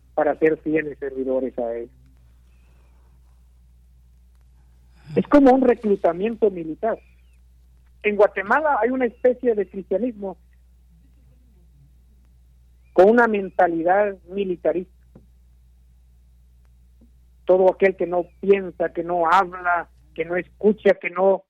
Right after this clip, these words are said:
que no piensa igual que ellos, es asesinado y odiado. Entonces, esta lucha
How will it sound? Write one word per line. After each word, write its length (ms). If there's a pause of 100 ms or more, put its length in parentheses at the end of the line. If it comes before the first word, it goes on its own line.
(120)
que 120
no 140
piensa 580
igual 320
que 280
ellos, 260 (2000)
es 160
asesinado 840
y 120
odiado. 480 (2500)
Entonces, 480 (1200)
esta 240
lucha 400